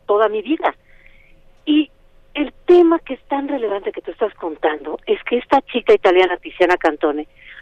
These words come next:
entabla una demanda legal siguiendo este derecho que se llama así, derecho al olvido, que México tiene avances en el tema y hay muchos países que tienen avances en el tema, gana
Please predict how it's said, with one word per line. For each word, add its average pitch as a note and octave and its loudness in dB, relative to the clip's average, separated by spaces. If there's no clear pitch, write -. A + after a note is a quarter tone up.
entabla B3+ 2
una B3 2
demanda F3 2
legal D3+ -2
siguiendo G3+ -2
este F#3 -2
derecho E3 0
que E3 -6
se - -14
llama D#3+ 2
así, E3+ -6
derecho D3+ 0
al D#3 4
olvido, F#3+ 2
que - -8
México - 0
tiene D#3 2
avances E3+ 2
en F3 -2
el E3+ -4
tema F#3+ 2
y D#3 2
hay D3+ 0
muchos G#3+ -4
países - 0
que - -8
tienen F#3+ -2
avances F#3+ 0
en F#3+ -4
el F3+ -6
tema, F3 2
gana C#4 4